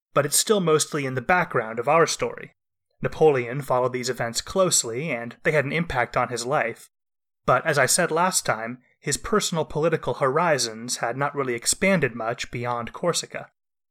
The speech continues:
We last talked about the general political atmosphere in France in episode eight, Fracture.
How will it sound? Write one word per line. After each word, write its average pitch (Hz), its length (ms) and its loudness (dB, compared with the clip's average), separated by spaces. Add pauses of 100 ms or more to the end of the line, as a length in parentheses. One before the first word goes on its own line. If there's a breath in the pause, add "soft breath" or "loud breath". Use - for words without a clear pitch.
(720)
We 156 180 0
last 185 480 2
talked 135 480 2
about 131 280 0
the 127 160 -8
general 127 420 2
political 120 500 -4
atmosphere 117 580 -4
in 117 120 -8
France 117 720 -4
in 123 340 -10
episode 135 540 0
eight, - 500 -2
Fracture. - 600 0